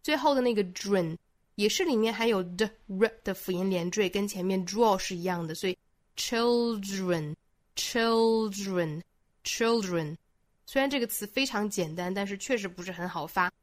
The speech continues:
需要注意的要点还是很多的。首先注意第一个音标就是ch，还要注意后面元音和这个舌侧音的联合。很多同学会把它读成children，children读得过紧了。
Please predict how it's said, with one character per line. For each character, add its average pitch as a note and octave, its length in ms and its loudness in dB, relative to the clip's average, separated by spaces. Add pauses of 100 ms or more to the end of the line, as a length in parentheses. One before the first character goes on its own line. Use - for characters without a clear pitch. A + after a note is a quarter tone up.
(160)
需 - 120 -2
要 A#3 140 6
注 A#3+ 100 -4
意 A#3 80 0
的 G#3 100 4
要 A3 220 4
点 - 180 -4
还 F3+ 140 -6
是 F#3 60 -4
很 D#3+ 200 -8
多 F#3 220 -2
的。 F3 140 -4
首 G3 120 -4
先 D4 240 0
注 D4+ 120 -2
意 B3+ 100 0
第 B3+ 180 -2
一 C#4 80 4
个 B3 80 0
音 G3+ 220 0
标 G3+ 240 2
就 G3 80 -4
是 - 220 -8
ch， - 220 -2 (360)
还 - 160 -2
要 A#3 100 6
注 A#3+ 140 -2
意 A3+ 100 -2
后 B3 160 0
面 A3 280 4
元 F3 240 -2
音 A3 200 2 (360)
和 F3+ 180 -2
这 F#3 100 -4
个 F3 140 0
舌 G3 180 -2
侧 D4 140 -4
音 C#4+ 160 0
的 B3+ 60 4
联 F#3 260 0
合。 E3 260 -8 (400)
很 G#3 160 -2
多 C4+ 120 0
同 B3+ 180 4
学 B3 80 2
会 B3 100 0
把 - 120 -4
它 F3+ 100 -4
读 F#3 100 -6
成 F#3+ 280 -2
children，children B3+ 1080 0
读 F#3+ 120 -6
得 A#3 80 -2
过 C4+ 240 0
紧 F#3 260 -4
了。 - 180 -8